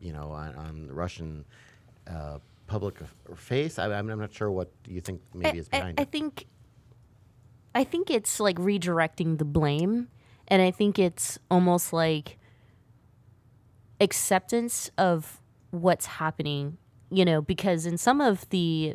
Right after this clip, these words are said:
Speaker 2: Facebook posts that I've read from some of these Russian activists who were behind, you know, applying for the parade applications, the gay parade applications,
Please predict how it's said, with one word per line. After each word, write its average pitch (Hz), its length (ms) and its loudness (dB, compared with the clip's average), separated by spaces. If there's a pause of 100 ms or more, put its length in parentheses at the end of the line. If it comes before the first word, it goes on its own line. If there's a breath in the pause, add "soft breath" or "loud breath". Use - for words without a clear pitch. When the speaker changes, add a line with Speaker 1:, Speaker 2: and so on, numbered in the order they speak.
(120)
Speaker 2:
Facebook 185 440 4
posts 156 320 2
that 160 80 0
I've 156 160 0
read 151 240 0
from 156 180 -2
some 165 200 0
of 160 60 0
these 151 220 -2
Russian 151 380 0
activists 147 760 -2 (340 loud breath)
who 196 240 6
were 170 240 6
behind, 151 640 0
you 165 120 2
know, 147 200 0 (160)
applying 165 640 4
for 151 340 2
the 156 120 0
parade 156 580 2 (220 soft breath)
applications, 156 560 0
the 151 100 0
gay 170 220 2
parade 156 260 0
applications, 151 720 -4